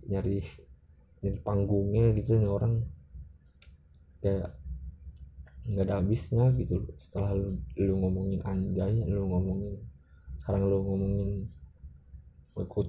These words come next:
campur juga gitu. Ya, gua nggak tahu tujuan dia apa nih, fame kali ya. Ya fame sih pasti, kalau, kalau dari sudut pandang gua sih yang dia cari ya fame lah, apa lagi gitu kalau bukan fame. Dia,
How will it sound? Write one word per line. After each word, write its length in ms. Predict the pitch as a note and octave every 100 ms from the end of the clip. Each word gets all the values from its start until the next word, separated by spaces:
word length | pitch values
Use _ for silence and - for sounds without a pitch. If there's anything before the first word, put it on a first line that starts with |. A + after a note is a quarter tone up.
| -
campur 480 | G2 F#2+ G2 G2 F#2+
juga 280 | F#2 G2+ G#2+ G#2+
gitu. 400 | G#2+ G#2+ - - - - - -
Ya, 120 | - G2
gua 200 | A#2+ C3+
nggak 160 | C3
tahu 120 | -
tujuan 200 | A#2 A2
dia 160 | A#2+ C3+
apa 160 | C3 C#3
nih, 240 | A#2 F2 - - - - - - - - -
fame 240 | G#2 A#2 B2+
kali 160 | C3+ A#2+
ya. 60 | - - - - - - _ - - - - - - -
Ya 160 | F2+ F#2 - -
fame 160 | B2 B2
sih 240 | A#2 B2
pasti, 400 | - - A2+ A2+
kalau, 240 | - G2+ - - - - - - - - - - -
kalau 320 | F#2+ F#2 - - - - - - - - -
dari 240 | G#2 F#2
sudut 320 | F#2+ G#2 G2 -
pandang 320 | G2 G2 F#2+
gua 160 | G#2
sih 160 | A2+ A#2
yang 160 | G2 F#2+
dia 160 | F#2+
cari 240 | G2 A#2 A2
ya 160 | G2
fame 240 | - A2 G#2+
lah, 160 | G#2
apa 160 | - -
lagi 320 | G#2 B2+ A#2
gitu 240 | G#2+ -
kalau 240 | - G2+ G2
bukan 160 | G2+
fame. 320 | G#2+ G2+ G2+ A2+ - - - _ - - - - - -
Dia, 240 | - -